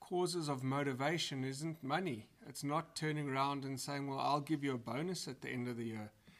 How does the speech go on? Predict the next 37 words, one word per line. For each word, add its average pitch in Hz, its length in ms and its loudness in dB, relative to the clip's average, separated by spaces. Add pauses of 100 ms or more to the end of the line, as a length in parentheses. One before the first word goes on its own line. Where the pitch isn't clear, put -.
(220)
It's 127 200 -6
really 156 520 4
acknowledging 135 1080 2 (100)
the 139 640 4
staff 208 520 0
that's 127 200 -4
working 131 420 2
for - 180 -2
you. 110 260 0 (540)
Um, 120 420 -2
it's 120 180 -8
turning 160 360 0
around 139 280 2
to 135 100 -4
the 123 120 -2
staff 127 480 -2
and 135 140 -4
saying, 135 360 -4
"Well, 131 240 -2 (320)
thank 147 260 -2
you 151 80 0
so 156 280 2
much 143 260 0
for - 180 -6
the 123 100 -2
time 143 400 6
and 135 180 -2
effort, 165 540 -2 (540)
um, 131 760 6 (120)
that 139 300 -2
you 139 80 2
have 123 180 -2
put 165 260 -4
into 147 500 -2 (120)
this 131 100 -10
particular 127 560 -4
project. 127 680 -2